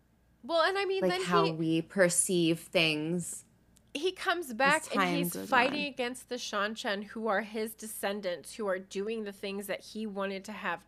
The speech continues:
Speaker 1: done. And he's like, "I got your back. I'm gonna ride into battle against, uh, my descendants. It's fine. It's my dream come true." Like, that one is weird to me.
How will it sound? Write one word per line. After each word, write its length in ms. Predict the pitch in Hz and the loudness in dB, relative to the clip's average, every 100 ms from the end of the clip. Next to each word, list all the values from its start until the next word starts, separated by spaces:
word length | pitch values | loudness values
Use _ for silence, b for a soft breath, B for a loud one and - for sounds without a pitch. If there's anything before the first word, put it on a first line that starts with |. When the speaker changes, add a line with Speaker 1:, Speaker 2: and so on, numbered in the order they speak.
| - | -6
Speaker 1:
done. 440 | 160 139 - 208 b b b b b b b _ - | -4 -4 -8 -16 b b b b b b b _ -4
And 200 | 208 208 - _ _ - - _ | -2 -4 -10 _ _ -20 -20 _
he's 340 | 233 233 233 220 | -8 -8 -4 0
like, 380 | 208 196 196 - - | 2 2 -2 -16 -6
"I 60 | |
got 180 | 254 330 | -2 0
your 80 | 339 | 4
back. 180 | 415 415 | 6 6
I'm 120 | 302 320 | 0 -4
gonna 160 | 320 | 2
ride 180 | 302 320 | 4 4
into 160 | 320 277 | 2 4
battle 320 | 294 339 277 | 6 6 2
against, 460 | 247 254 254 - | 2 -2 -2 0
uh, 300 | 262 247 247 233 _ _ _ _ _ _ _ _ _ _ _ _ _ _ | 2 4 4 0 _ _ _ _ _ _ _ _ _ _ _ _ _ _
my 160 | 214 233 | -2 -2
descendants. 680 | 220 240 240 202 151 185 - | -2 -4 -2 -2 -4 -6 -16
It's 100 | - | -8
fine. 420 | 180 123 139 196 _ _ - | -2 -2 -4 -8 _ _ -14
It's 100 | - | -6
my 120 | 185 | -4
dream 320 | 185 196 220 | -2 -2 -2
come 220 | 220 185 | -6 -8
true." 520 | 175 - 214 165 170 196 b b b b | -6 -2 2 2 0 -4 b b b b
Like, 160 | 190 190 | -10 0
that 180 | 196 202 | 0 0
one 100 | 190 | -4
is 160 | 190 | -8
weird 280 | 165 147 156 | -10 -10 -10
to 100 | - | -12
me. 300 | 135 95 190 | -12 -12 -14